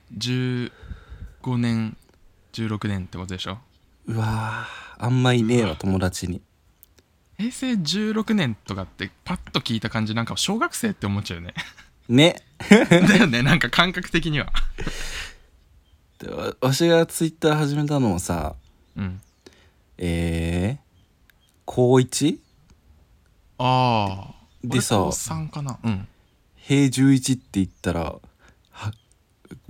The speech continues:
Speaker 2: バカ若いじゃんみたいな。
Speaker 1: そうだね。犯罪だしね。
Speaker 2: だったのに。ね。
Speaker 1: うかつに近づけないね。
Speaker 2: <laughs>
Speaker 1: 十六歳には。
Speaker 2: で、二十、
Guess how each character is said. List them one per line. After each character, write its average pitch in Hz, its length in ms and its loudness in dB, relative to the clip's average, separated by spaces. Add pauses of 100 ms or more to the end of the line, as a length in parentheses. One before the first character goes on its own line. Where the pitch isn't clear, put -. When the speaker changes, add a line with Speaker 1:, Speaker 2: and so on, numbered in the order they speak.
(160)
Speaker 2:
バ 101 140 0
カ 131 140 0
若 127 240 2
い 123 60 4
じ 101 100 -6
ゃ 87 40 0
ん 85 40 -2
み 82 80 -6
た - 80 -10
い 90 80 -10
な。 - 120 -16 (580)
Speaker 1:
そ 131 120 -6
う 110 40 -6
だ 101 100 -6
ね。 92 200 -10 (280)
犯 143 220 -4
罪 135 180 -2
だ 113 120 0
し - 100 -6
ね。 127 80 -16
Speaker 2:
だ 104 100 -4
っ - 20 -2
た 95 60 -4
の 98 60 -10
に。 - 60 -16 (400)
ね。 117 240 2 (280)
Speaker 1:
う 139 120 0
か 156 120 2
つ 151 120 -6
に 151 140 0
近 - 180 -2
づ 143 120 -4
け 147 120 -2
な 147 120 -4
い 143 40 -6
ね。 147 80 -6 (280)
Speaker 2:
<laughs> 285 260 4
Speaker 1:
十 151 220 2
六 117 160 0
歳 95 180 -2
に 92 100 -4
は。 90 80 -10 (1300)
Speaker 2:
で、 117 140 0
二 117 260 2
十、 98 560 2